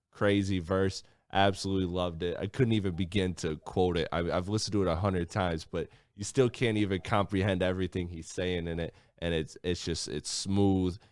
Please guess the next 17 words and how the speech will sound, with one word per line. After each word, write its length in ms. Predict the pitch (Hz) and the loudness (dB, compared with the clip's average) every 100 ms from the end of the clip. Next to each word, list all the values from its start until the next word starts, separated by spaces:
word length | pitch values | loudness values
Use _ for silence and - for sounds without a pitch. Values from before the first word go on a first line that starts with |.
| - | -8
It's 220 | 85 82 | -6 -6
a 80 | 80 | -8
great 420 | 73 92 95 85 | -2 0 2 0
boom 260 | 92 90 82 | -4 -4 -6
bap 300 | 87 85 78 | -6 -8 -8
beat, 240 | 87 82 | -10 -8
and 140 | 78 | -6
he, 160 | 87 85 _ | -4 -4 _
uh, 260 | - 85 78 - - - - | -6 -4 -4 -8 -18 -20 -4
boom 180 | 123 113 | 0 2
bap 320 | 107 98 82 | 4 2 2
beat, 260 | 107 95 - _ - | 0 0 -2 _ -8
and 160 | 85 | -4
he 140 | 101 92 | 2 4
absolutely 440 | 92 - 90 85 | 2 0 -8 -6
wrote 300 | 85 87 82 | -4 -6 -6
it. 140 | 80 | -8